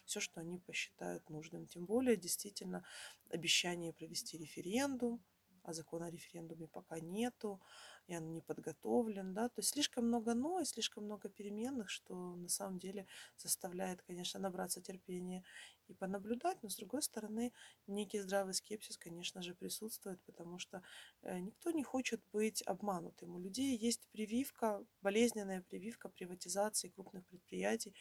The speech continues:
когда многие украинцы рассчитывали на то, что они станут, э, скажем так, совладельцами чего-то, а по факту оказались с бумажками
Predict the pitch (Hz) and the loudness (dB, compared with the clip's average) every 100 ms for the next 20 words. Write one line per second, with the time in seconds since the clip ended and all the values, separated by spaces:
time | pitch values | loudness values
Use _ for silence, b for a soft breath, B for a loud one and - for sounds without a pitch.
0 | B B B - 175 175 190 190 180 175 | B B B -2 0 2 2 0 -2 -4
1 | 180 185 233 - 190 B B - 180 - | -4 -2 0 -2 -6 B B 0 4 4
2 | - 180 175 170 190 - 180 175 - 185 | 2 -6 -6 -4 -8 -6 -6 -6 -6 -4
3 | 175 170 _ B B B - - 170 - | -4 -8 _ B B B -18 -8 -4 -4
4 | 180 170 175 - 185 185 185 190 269 269 | -4 -6 0 2 4 4 4 4 4 4
5 | 220 196 190 - 180 180 185 185 170 233 | 0 0 -2 -2 -4 -8 -8 -8 0 0
6 | - 185 185 185 190 190 180 - 175 180 | 0 -8 -8 -4 -2 0 -2 -2 -2 0
7 | 190 190 185 - - 185 175 | 0 -4 -6 -6 -4 -4 -6